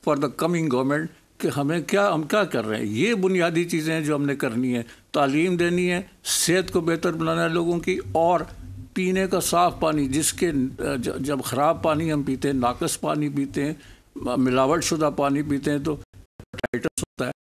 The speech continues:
उसी से सारी बीमारियां फूटती हैं। उस पर हमें अरबों रुपए हमारे खर्च होते हैं। So we, we need to focus on these areas। मेरे ख्याल में सियासी जमातों को इसकी कोई परवाह नहीं है, जोड़ तोड़ में लगे हुए हैं।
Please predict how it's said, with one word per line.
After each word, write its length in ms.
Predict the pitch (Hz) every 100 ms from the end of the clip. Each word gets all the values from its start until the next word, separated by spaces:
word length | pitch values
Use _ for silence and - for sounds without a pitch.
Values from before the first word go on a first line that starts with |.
| _ _
उसी 440 | - _ - - 156
से 100 | 135
सारी 320 | - 131 147 - - -
बीमारियां 420 | 139 120 113 110 123 -
फूटती 240 | 123 117 -
हैं। 140 | - -
उस 100 | 180
पर 180 | 180 165
हमें 180 | 156
अरबों 560 | 160 - 208 160 175 196
रुपए 400 | 165 139 147 139 - - - -
हमारे 240 | 135 139
खर्च 300 | 123 120 110
होते 200 | 110 -
हैं। 240 | - 101 -
So 80 | -
we, 340 | 151 143 143
we 240 | - 139 175
need 420 | 147 156 165 -
to 220 | 135 -
focus 400 | 120 - 123 - -
on 180 | 123 117 107
these 320 | 113 110 110
areas। 220 | 110 104 98 - _ -
मेरे 560 | 117 113 127 156 190 175
ख्याल 340 | 151 147 143
में 180 | 143 131
सियासी 400 | - 131 - 120
जमातों 440 | 131 120 113 127
को 280 | 123 120 151 - _ 156
इसकी 260 | - 139
कोई 200 | 123 143
परवाह 360 | 127 120 123 127
नहीं 140 | 127
है, 80 | 127
जोड़ 320 | 101 110 113
तोड़ 240 | 113 120 110
में 140 | 113
लगे 260 | 101 95 135
हुए 220 | 143 139
हैं। 180 | 135